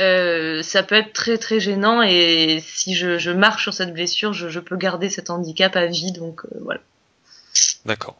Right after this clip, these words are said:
Speaker 2: Mais donc, euh, ça, un repos de, de deux semaines avant de reprendre la route, euh, j'imagine peut-être un peu plus, euh, tranquillement, le temps de, de voir les sensations avant de,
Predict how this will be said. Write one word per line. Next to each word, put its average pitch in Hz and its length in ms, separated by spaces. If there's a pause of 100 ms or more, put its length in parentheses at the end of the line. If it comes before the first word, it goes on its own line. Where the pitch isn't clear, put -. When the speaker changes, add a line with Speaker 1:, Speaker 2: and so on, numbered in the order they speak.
Speaker 2:
Mais 117 160
donc, 104 260
euh, 110 60
ça, 104 480
un 101 40
repos 107 340
de, 107 320 (500)
de 110 80
deux 110 140
semaines 117 320
avant 107 180
de 101 60
reprendre 104 320
la 101 60
route, 110 280
euh, 104 220
j'imagine 104 380
peut-être 107 160
un 104 80
peu 104 140
plus, 110 280
euh, 101 140 (120)
tranquillement, 117 720
le 107 140
temps 107 160
de, 101 200
de 101 120
voir 104 180
les 104 80
sensations 110 680
avant 101 220
de, 98 240